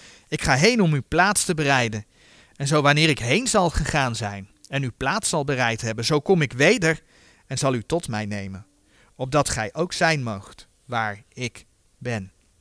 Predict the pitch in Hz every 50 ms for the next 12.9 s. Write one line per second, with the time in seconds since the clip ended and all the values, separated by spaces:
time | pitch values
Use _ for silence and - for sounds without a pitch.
0 | _ _ _ - 117 90 98 117 - - 160 156 147 143 135 - - 151 - -
1 | - 143 131 127 135 131 123 - 156 143 156 139 131 127 - 139 123 - 147 151
2 | 156 143 - - - - - - - _ _ _ _ - - - - 127 117 117
3 | 123 - 147 123 - 170 170 160 - 135 120 - 165 143 - 143 123 - 165 170
4 | 165 156 165 156 - - 117 - 143 139 135 - 135 127 120 117 117 - - -
5 | 180 170 165 165 165 - - - - - - - - _ _ 156 156 165 160 156
6 | 156 151 175 240 202 214 202 180 170 160 156 151 127 120 156 165 170 - 226 -
7 | 208 202 220 226 - - 147 - - - 120 - 135 131 135 127 135 135 143 143
8 | 143 143 131 135 123 120 113 120 120 117 110 - 135 156 202 233 208 170 135 123
9 | 123 131 151 160 143 135 131 127 123 120 - _ _ _ _ _ _ _ _ _
10 | _ _ _ _ _ _ - 151 156 160 160 - - 165 147 - - - - 185
11 | 226 233 - 131 113 104 98 - _ _ _ _ _ - 123 120 120 123 147 170
12 | 185 214 - - - 175 185 196 - - - - 147 131 120 - -